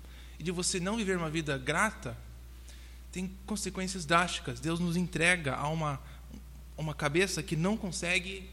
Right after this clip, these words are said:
encontrar valor e acabamos fazendo coisas estúpidas com a nossa vida. E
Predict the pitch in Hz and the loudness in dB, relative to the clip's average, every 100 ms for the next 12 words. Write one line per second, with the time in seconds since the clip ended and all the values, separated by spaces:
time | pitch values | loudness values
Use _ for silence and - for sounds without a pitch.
0 | - 185 185 180 185 175 180 170 165 151 | -10 -8 -8 -6 -4 -2 -2 -2 -2 -2
1 | - - 156 147 156 170 190 - 175 185 | -6 -10 -6 -2 0 0 -2 -2 -2 -2
2 | 185 180 196 185 - - - - - - | -2 0 0 -2 -6 -10 -14 -14 -16 -8
3 | - - - 247 262 180 135 123 117 - | 0 0 4 4 4 2 -4 -6 -6 -4
4 | 147 139 147 131 120 113 - - - - | -4 -4 -4 -6 -8 -10 -12 -14 -14 -14
5 | - - - 185 262 233 123 - | -14 -16 -6 4 6 6 4 -8